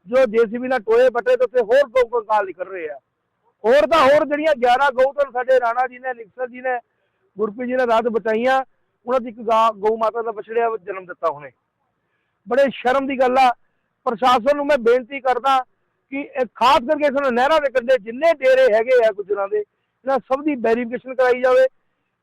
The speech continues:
ਜਿਹੜੀ ਜਗ੍ਹਾ ਦੇ ਉੱਪਰ ਇਹ ਡੇਰਾ ਹੈਗਾ, ਉਸ ਦੀ ਮਾਲਕ ਨੂੰ ਇੱਕ ਸੌ ਵੀਹ ਵੀ ਤੇ ਇਨਵੋਲਵ ਕੀਤਾ ਜਾਵੇ, ਉਹਦੀ ਅਰੈਸਟ ਪੈਣੀ ਚਾਹੀਦੀ ਇੱਕ ਸੌ ਵੀਹ ਵੀ ਦੇ ਵਿੱਚ।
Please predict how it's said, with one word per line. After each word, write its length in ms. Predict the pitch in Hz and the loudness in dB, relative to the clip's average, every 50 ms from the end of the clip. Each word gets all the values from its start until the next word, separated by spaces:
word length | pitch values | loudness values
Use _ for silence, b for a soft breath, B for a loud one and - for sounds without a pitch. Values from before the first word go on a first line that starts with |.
| - | -20
ਜਿਹੜੀ 400 | 175 160 202 240 269 330 359 359 | -8 -2 0 2 2 4 2 2
ਜਗ੍ਹਾ 260 | 294 262 269 285 330 330 | 2 2 2 4 4 4
ਦੇ 100 | 330 311 | 4 2
ਉੱਪਰ 260 | 294 254 - 311 302 | 2 2 2 2 4
ਇਹ 220 | 294 302 622 294 269 | 4 4 4 4 4
ਡੇਰਾ 220 | 262 262 277 277 | 4 4 6 6
ਹੈਗਾ, 400 | 254 202 254 254 285 294 247 190 - _ _ _ _ _ _ _ _ _ _ _ _ _ - | 4 4 4 4 4 4 4 2 2 _ _ _ _ _ _ _ _ _ _ _ _ _ -8
ਉਸ 160 | 247 254 233 190 | -4 -4 -4 -4
ਦੀ 180 | 269 294 285 285 254 | -4 -4 -2 -2 -2
ਮਾਲਕ 460 | 233 208 196 202 220 233 254 269 254 | 0 2 2 4 4 4 4 2 2
ਨੂੰ 180 | 262 269 269 | 0 -4 -6
ਇੱਕ 80 | 254 - | -8 -6
ਸੌ 180 | _ - 285 254 196 | _ 0 0 0 0
ਵੀਹ 180 | 233 262 285 269 | -2 -6 -4 -4
ਵੀ 100 | 269 262 | -6 -6
ਤੇ 140 | 214 - 269 | -4 -4 -4
ਇਨਵੋਲਵ 380 | 247 233 202 208 202 220 226 214 | -2 -2 0 2 2 2 0 -2
ਕੀਤਾ 280 | 208 240 - 254 254 | -8 -10 -4 -2 -2
ਜਾਵੇ, 160 | 233 247 247 | 0 2 0
ਉਹਦੀ 180 | 247 247 254 247 | 0 0 -2 -2
ਅਰੈਸਟ 260 | 208 202 190 - _ | -2 -2 -2 -2 _
ਪੈਣੀ 200 | 196 220 220 220 | -10 -10 -10 -10
ਚਾਹੀਦੀ 200 | 190 226 226 254 | -10 -14 -16 -16
ਇੱਕ 80 | 208 _ | -14 _
ਸੌ 160 | - 254 233 | -4 -4 -4
ਵੀਹ 220 | 175 202 240 269 | -4 -4 -8 -6
ਵੀ 100 | 254 240 | -4 -2
ਦੇ 100 | 214 214 | -2 -2
ਵਿੱਚ। 180 | 180 180 160 | -2 -4 -6